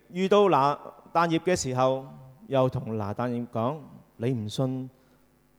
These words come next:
拿撒勒會出好東西咩？你就嚟睇吓啦。」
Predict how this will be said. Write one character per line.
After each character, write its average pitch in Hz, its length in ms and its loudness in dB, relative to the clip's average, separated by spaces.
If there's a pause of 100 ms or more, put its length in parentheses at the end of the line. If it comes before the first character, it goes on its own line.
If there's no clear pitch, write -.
拿 107 160 -8
撒 135 180 -4
勒 117 140 -4
會 117 400 -6
出 - 180 -10
好 113 140 -4
東 160 240 -2
西 156 200 -2
咩？ 160 140 -6 (1120)
你 110 100 -4
就 110 180 0
嚟 92 140 -8
睇 92 160 -6
吓 110 200 -8
啦。」 113 160 -16